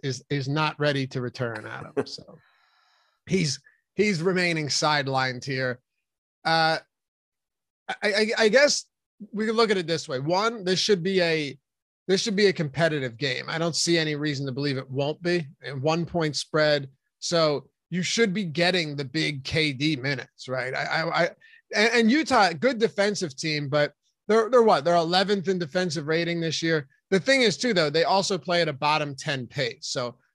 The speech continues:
Speaker 1: this doesn't make for the, the best matchup, but the same thing kind of that I asked you with a couple of these other top tier guys in tough matchups.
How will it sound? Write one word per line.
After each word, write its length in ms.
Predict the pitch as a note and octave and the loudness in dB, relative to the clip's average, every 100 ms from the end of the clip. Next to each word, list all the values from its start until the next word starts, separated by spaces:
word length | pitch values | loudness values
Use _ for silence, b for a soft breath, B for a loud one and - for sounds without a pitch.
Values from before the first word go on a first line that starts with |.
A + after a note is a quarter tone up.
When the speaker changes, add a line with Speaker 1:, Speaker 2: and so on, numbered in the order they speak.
| _ | _
Speaker 1:
this 120 | E3+ | 0
doesn't 300 | G3+ A#3 G3 | 4 4 4
make 240 | E3+ F3 F3 | 2 0 -2
for 320 | E3+ E3 C#3+ | 0 0 0
the, 240 | C3 D3 C#3 | -4 -8 -6
the 100 | C#3 | -6
best 440 | C#3+ C#3 E3+ - | 0 0 0 -2
matchup, 460 | C#3+ C3+ C3+ C3+ C3 | -2 -2 -2 -4 0
but 200 | D3+ - b b - | 0 -2 b b -2
the 80 | |
same 360 | F3 - B3+ C#4 | 0 4 4 4
thing 180 | C4+ A#3 | 0 2
kind 260 | G#3 G#3+ | 2 4
of 80 | G#3 | 2
that 100 | F3+ | 2
I 80 | E3+ | 2
asked 320 | D3+ F3 - | 2 0 -2
you 80 | F#3 | -2
with 100 | E3+ | -2
a 60 | D#3 | -2
couple 260 | F3 E3 | -4 -2
of 60 | D#3+ | -2
these 180 | D#3 D3+ | 0 0
other 160 | D#3+ | 0
top 280 | D3 E3 - | 0 -2 -2
tier 200 | F3 D#3 | -2 -2
guys 340 | D3 C#3+ D3+ | 0 0 0
in 100 | C3+ | -4
tough 280 | C3 D#3+ C#3 | -4 -4 -4
matchups. 580 | C3+ C3+ D3 E3 E3 - | -2 -2 0 0 0 -2